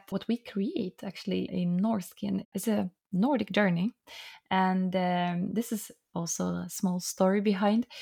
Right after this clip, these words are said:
Our background here is to kind of invite the world to travel around Nordics through skincare. Every collection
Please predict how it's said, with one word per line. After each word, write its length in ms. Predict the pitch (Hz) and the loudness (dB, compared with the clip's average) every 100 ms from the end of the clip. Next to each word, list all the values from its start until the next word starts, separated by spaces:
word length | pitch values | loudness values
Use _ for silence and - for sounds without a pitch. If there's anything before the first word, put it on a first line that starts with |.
| - - - - | -14 -14 -16 -2
Our 160 | 208 233 | 4 6
background 840 | 196 180 175 - 175 160 165 175 175 - - | 6 2 -2 -2 -2 0 -2 -6 -10 -16 -10
here 500 | - - - 196 202 | -2 0 2 -2 -2
is 380 | 180 175 175 - - | 2 2 0 -6 -6
to 480 | 180 175 175 175 - _ _ _ _ - | 0 2 2 0 -4 _ _ _ _ -2
kind 140 | 190 | -2
of 100 | 185 | 0
invite 640 | 185 175 180 185 208 220 202 | -2 2 4 4 4 2 -2
the 100 | 180 | -2
world 460 | 170 165 165 170 - | 0 0 0 -4 -8
to 100 | - | -12
travel 600 | 165 - 175 180 170 170 175 | -10 -2 0 0 -2 -4 -4
around 280 | 160 160 - | -4 -4 0
Nordics 580 | 180 175 165 - - - - | 0 0 -4 -6 -10 -12 -8
through 160 | 196 180 | -4 -2
skincare. 540 | - 165 180 - 190 - _ - - - - - - | -2 -6 -4 -4 -4 -8 _ -16 -14 -14 -16 -18 -6
Every 420 | 190 190 226 254 - | -2 2 4 2 0
collection 800 | - 185 175 - 202 226 311 | -2 0 0 0 4 6 4